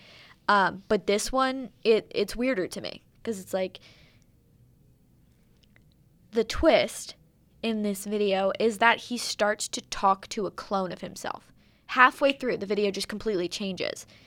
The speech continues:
'Cause he's sitting there in front of the camera talking about how his new job, his new plans or whatever. Halfway through the video, completely changes,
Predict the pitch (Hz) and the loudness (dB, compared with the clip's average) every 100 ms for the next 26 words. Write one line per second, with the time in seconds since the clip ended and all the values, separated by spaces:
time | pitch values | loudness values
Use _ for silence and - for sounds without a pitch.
0 | - _ - 269 - - 285 - 285 311 | -20 _ 0 0 -2 0 0 2 0 0
1 | 285 220 208 202 208 190 - 233 214 185 | -2 -2 -4 -4 -6 -4 -6 -2 -2 -4
2 | - 208 190 208 185 190 196 190 185 175 | -6 -4 -4 -2 -2 -2 -4 -4 -6 2
3 | 214 208 196 190 214 208 196 190 190 185 | 2 2 0 -4 -6 -4 -2 0 0 -4
4 | - - _ - 226 247 262 233 202 190 | -12 -20 _ 4 6 6 2 2 -2 2
5 | 185 180 _ 208 190 226 240 247 202 185 | 2 2 _ -12 -4 -4 -2 -2 -2 -2
6 | 180 180 175 | 0 0 -2